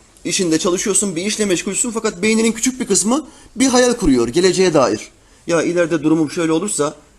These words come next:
bir araba alırım be. Bundan sonra sohbete artık arabayla giderim. Hem giderken üç beş arkadaşı da götürürüm."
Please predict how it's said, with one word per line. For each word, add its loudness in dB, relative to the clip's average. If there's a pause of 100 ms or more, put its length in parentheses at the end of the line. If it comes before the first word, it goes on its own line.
bir 2
araba 4
alırım 2
be. -4 (520)
Bundan 2
sonra -4
sohbete -2
artık -2
arabayla 0
giderim. -6
Hem -4
giderken -4
üç -10
beş -8
arkadaşı -8
da -8
götürürüm." -10